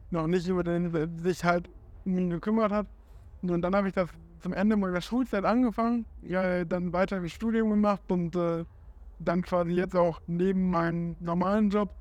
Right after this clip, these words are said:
Äh, dann hat's mit einem Comedian angefangen, ähm, oder mit einer Person, mit einem Künstler.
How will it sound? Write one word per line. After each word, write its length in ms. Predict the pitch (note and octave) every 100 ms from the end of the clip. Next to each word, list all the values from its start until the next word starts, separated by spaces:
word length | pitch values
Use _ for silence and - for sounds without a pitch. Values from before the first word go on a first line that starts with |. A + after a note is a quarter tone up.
| - - -
Äh, 200 | - E3+ E3+
dann 360 | E3 E3+ E3 - - -
hat's 240 | - E3+ F3+
mit 100 | E3+
einem 220 | E3+ G3
Comedian 440 | - G3 G3 F#3
angefangen, 640 | F#3 A#3 A3 A3+ A3+ A#3 - - D#3+
ähm, 520 | F3 F3+ F3+ F3+ F3
oder 140 | F3
mit 100 | F3+
einer 220 | F3 F#3+
Person, 320 | F#3+ F#3 F3 G3
mit 80 |
einem 180 | F3+ F3+
Künstler. 500 | E3+ G3+ - G3+ G3+